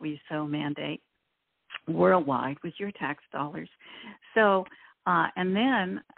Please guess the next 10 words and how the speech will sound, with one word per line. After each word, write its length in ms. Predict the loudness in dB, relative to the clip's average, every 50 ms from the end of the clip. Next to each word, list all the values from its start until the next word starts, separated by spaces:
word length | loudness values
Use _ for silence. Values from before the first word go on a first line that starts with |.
| -6
uh, 240 | -4 -2 0 0 0
you 220 | 0 0 -2 0 0
know, 160 | 2 0 0
with 120 | 0 -2
all 160 | -2 -2 0
this, 260 | 0 -2 -2 -4 -4 -8 _ -20 -20 -20 -20 _ _ _ _ _ _ _ _ -2
you 120 | 0 2
know, 220 | 4 4 4 2 2
in 320 | 0 0 2 4 4 4
a 160 | 4 2 2